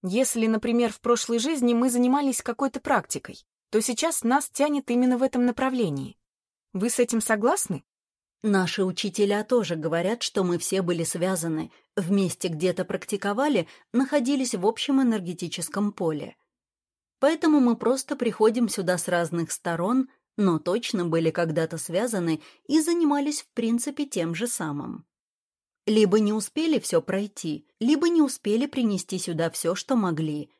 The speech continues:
Speaker 2: вот и вернулись доделывать.
Speaker 1: Йоги Бхаджан говорил, что в две тысячи двадцатом году наступит эра Водолея,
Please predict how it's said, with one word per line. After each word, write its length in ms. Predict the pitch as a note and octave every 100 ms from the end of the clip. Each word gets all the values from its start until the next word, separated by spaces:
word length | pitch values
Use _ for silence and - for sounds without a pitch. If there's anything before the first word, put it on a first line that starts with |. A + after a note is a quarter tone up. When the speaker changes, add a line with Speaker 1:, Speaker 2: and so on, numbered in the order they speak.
| _
Speaker 2:
вот 360 | - E3+ B3 C#4
и 60 |
вернулись 520 | D4+ C#4+ F#3 E3 G3 A#3+
доделывать. 760 | A3 F3+ D3+ D3 D3+ - - _ _ _ _ _ _ _ _ -
Speaker 1:
Йоги 360 | G3 B3 G#3
Бхаджан 560 | F#3+ - G3+ F#3 C#4 D#4+
говорил, 420 | F#3+ G3+ A3 E4
что 260 | - - G#3+
в 60 |
две 200 | F#3 G#3+
тысячи 460 | A#3+ C#4+ C4+ G#3 G#3
двадцатом 560 | F3 G#3+ - A#3 G#3+
году 260 | G3+ G#3+ D4+
наступит 640 | C#4 A#3 - D4+ C4+ A3 -
эра 260 | B3+ C4
Водолея, 600 | A#3 A3+ B3 C4+ F#3+ C3+